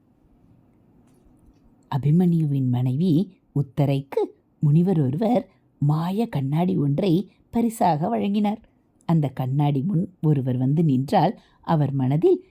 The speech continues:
யார் இருக்கிறாரோ அவர் அதில் தெரிவார். உத்தரையே முதலில்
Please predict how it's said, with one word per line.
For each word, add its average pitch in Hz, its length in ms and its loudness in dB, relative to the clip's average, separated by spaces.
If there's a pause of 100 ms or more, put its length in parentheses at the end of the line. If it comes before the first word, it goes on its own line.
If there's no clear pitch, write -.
(160)
யார் 165 360 -2
இருக்கிறாரோ 180 840 -2 (420)
அவர் 151 320 -4
அதில் - 340 -6
தெரிவார். 220 460 0 (640)
உத்தரையே 156 800 2 (260)
முதலில் 160 500 2